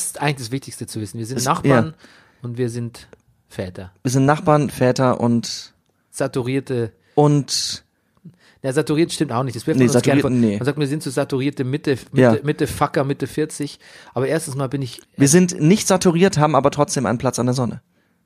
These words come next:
Speaker 1: Ja. Äh, aber
Speaker 2: Das ist der Unterschied zwischen uns und, nee, das führt zu weit.
Speaker 1: Ja, wir haben kein Geld.
Speaker 2: Wir haben ke- <laughs>
Speaker 1: <laughs> Ja, kein Geld.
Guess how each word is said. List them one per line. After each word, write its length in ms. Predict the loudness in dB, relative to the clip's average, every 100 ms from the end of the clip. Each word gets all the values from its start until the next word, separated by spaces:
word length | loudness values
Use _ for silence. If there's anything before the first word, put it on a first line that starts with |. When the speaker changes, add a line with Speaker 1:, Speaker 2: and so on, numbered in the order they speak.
| _ -4
Speaker 1:
Ja. 260 | -2 -2 -6 _ _ _ _ _
Äh, 40 | -12
aber 180 | -10 -12 -6
Speaker 2:
Das 120 | 0 2
ist 20 |
der 100 | 4
Unterschied 300 | 4 2 0
zwischen 180 | 0 0
uns 240 | 0 -2
und, 180 | -4 -6 _ _ _ _ -8
nee, 100 | -8
das 100 | -6
führt 160 | -8
zu 120 | -8 -10
weit. 200 | -12 -10
Speaker 1:
Ja, 100 | -6
wir 80 | -4
haben 100 | -4
kein 180 | -4 -2
Geld. 420 | -2 -4 -10 -20 _ -2
Speaker 2:
Wir 120 | 2
haben 160 | 4 2
ke- 100 | -6 -8 -12
<laughs> 120 | -14
Speaker 1:
<laughs> 160 | -6 -2
Ja, 80 | -2
kein 280 | -2 -6
Geld. 280 | -4 0 0